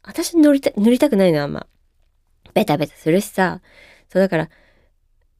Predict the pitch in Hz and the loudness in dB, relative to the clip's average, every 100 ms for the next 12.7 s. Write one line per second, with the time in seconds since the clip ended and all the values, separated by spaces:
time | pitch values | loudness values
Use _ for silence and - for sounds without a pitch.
0 | _ - 196 170 185 226 - - 494 233 | _ -4 0 2 2 2 0 0 2 4
1 | 185 185 175 175 - _ - 311 440 403 | 2 0 0 -2 -10 _ 0 2 2 2
2 | 254 190 175 170 160 147 165 _ _ - | 2 2 -2 -4 -2 -2 -4 _ _ -4
3 | 180 175 139 208 _ _ _ _ - - | 0 0 -2 -6 _ _ _ _ -12 -2
4 | 233 359 381 285 - 202 208 202 220 202 | 2 2 2 0 2 2 4 4 4 4
5 | 185 233 285 262 247 220 160 - _ 185 | 2 2 4 4 4 4 2 0 _ 0
6 | 185 156 _ _ _ _ _ _ - - | 0 0 _ _ _ _ _ _ -4 0
7 | 311 494 640 784 762 453 220 170 180 226 | 2 2 4 4 4 4 4 4 4 4
8 | 254 156 - _ _ - 190 180 _ - | 4 2 0 _ _ 0 2 2 _ -2
9 | - - - - - - _ - 285 320 | 0 -2 -6 -18 -20 -20 _ 0 2 4
10 | 640 - - - 370 - 226 196 175 147 | 2 0 -2 0 0 2 2 4 2 0
11 | 147 151 151 175 247 427 480 494 523 403 | -8 -16 -4 2 4 6 4 4 2 4
12 | 180 160 165 - 160 - | 2 0 -2 -4 -4 -4